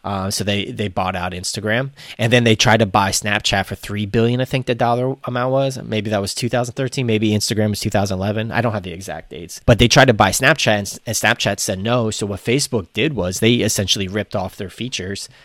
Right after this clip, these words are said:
<laughs> and they, you know, they, so they did their stories and they did their filters, and they really made people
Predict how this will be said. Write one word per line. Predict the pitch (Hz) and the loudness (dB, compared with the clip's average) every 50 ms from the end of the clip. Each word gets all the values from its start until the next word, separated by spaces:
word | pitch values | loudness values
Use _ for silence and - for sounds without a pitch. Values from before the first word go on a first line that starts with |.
| _ | _
<laughs> | _ - - - - | _ -8 -8 -4 0
and | 151 131 113 135 120 110 - - - - - - - _ | 0 2 2 0 -2 -6 -10 -14 -14 -14 -14 -16 -14 _
they, | - 113 127 | -2 0 2
you | 123 127 127 | 4 4 4
know, | 117 104 | 2 4
they, | 101 117 | 2 2
so | 113 - 127 | 2 2 2
they | 104 113 107 | 2 2 2
did | 113 113 95 | 2 2 2
their | 110 104 95 | 2 0 0
stories | - - - - 113 110 113 110 107 107 101 104 104 95 | 0 -2 0 2 2 2 2 2 2 0 0 -2 -2 -4
and | 98 98 | -4 -4
they | 98 98 | -4 -4
did | 87 104 98 | -4 -6 -6
their | 90 90 | -6 -8
filters, | 85 - - 110 107 104 - - 110 101 101 98 92 - - _ | -8 -4 -2 -2 -2 -2 -4 -6 -6 -6 -6 -8 -10 -12 -12 _
and | - 104 101 95 | -8 -8 -6 -6
they | 104 107 | -6 -2
really | 110 123 127 120 113 | 0 0 2 2 0
made | 110 110 110 107 107 104 104 101 98 85 - - | 0 2 2 2 2 2 0 -2 -4 -6 -10 -10
people | - - 117 110 98 - 104 98 | -4 -2 -2 -2 -2 -2 -4 -4